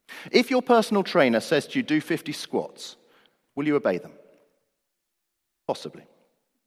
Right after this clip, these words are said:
If they say to you, "Would you run five miles three times a week?" will you do it? Maybe.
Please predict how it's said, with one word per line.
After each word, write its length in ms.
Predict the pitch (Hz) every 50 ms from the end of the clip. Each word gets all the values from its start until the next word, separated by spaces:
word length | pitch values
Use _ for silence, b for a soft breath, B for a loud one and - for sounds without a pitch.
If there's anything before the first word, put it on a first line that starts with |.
| _ _ _ _ _ _ _ _ _ _ _ _ _ _ _ _ _ _ _ - B B B B
If 160 | - 240 240
they 120 | 247 247
say 160 | 240 - 233 226
to 140 | 226 -
you, 60 | 196 180
"Would 180 | 190 208 -
you 160 | 214 208 202
run 340 | 185 185 208 190 135 127 139
five 360 | 139 - - 180 180 190 175
miles 420 | 175 160 139 120 107 110 127 139 -
three 440 | - - - 170 180 185 185 180 151
times 480 | - - 170 151 135 139 139 135 131 -
a 80 | 127 135
week?" 380 | 110 95 95 104 - - - b b b b b b b b b _ _
will 120 | - 123 117
you 60 | 117
do 160 | 110 139 160
it? 200 | 226 269 - - - - _ _ _ _ _ _ _ _ _ _ _ _ _ _ _ _ _ _ _ _ _ _ _ _ _ _ _ _ _ _ _ _
Maybe. 300 | - 117 90 - - -